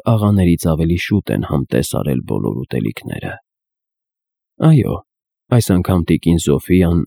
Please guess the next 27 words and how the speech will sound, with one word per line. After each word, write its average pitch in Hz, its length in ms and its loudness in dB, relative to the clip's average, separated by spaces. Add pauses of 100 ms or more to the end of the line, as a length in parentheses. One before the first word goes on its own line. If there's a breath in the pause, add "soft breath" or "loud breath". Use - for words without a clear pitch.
զարմանալի 117 760 4
առատաձեռն 113 840 0
դուրս - 300 -8
եկավ։ - 480 -10 (600)
Բացի 151 300 2
դրանից, 95 500 2 (140)
ձեռնբաց 107 680 2
մառանապետուհին 87 920 2
չափազանց 104 680 0
զրուցասեր - 680 -6
էր, - 160 -12 (640)
և 101 200 4
քչով - 440 -2
բավականացող 85 840 0
հասարակությունը 117 880 2 (320 soft breath)
հաճույքով 127 640 2
լսում 104 400 0
էր - 160 -6
նրան։ - 340 -8 (1120)
Ծառաներին 95 640 4
նույնիսկ 95 540 4
մեկ-երկու 87 640 2
գավաթ 82 500 0
մի 76 160 -2
այնպիսի 78 480 -2
գինի 80 360 2
տվեցին, - 600 -6